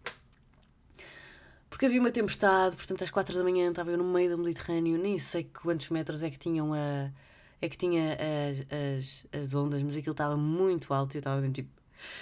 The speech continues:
"Como é que eles no Titanic fizeram?"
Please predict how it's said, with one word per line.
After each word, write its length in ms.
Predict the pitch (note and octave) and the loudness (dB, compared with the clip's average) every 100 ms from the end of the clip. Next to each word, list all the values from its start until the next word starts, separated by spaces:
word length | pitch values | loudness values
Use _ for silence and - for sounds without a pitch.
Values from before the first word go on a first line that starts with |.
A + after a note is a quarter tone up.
| - - - _ _ _ _ _ _ _ _ - | -14 -16 -20 _ _ _ _ _ _ _ _ -4
"Como 160 | D#4+ | 0
é 80 | G#4 | 2
que 80 | - | 2
eles 100 | F4+ | 4
no 80 | E4 | 4
Titanic 420 | D#4 D4 C#4 C4+ | 2 2 2 0
fizeram?" 580 | - A3+ G3 G#3 A#3 A#3+ | -2 0 4 2 0 -8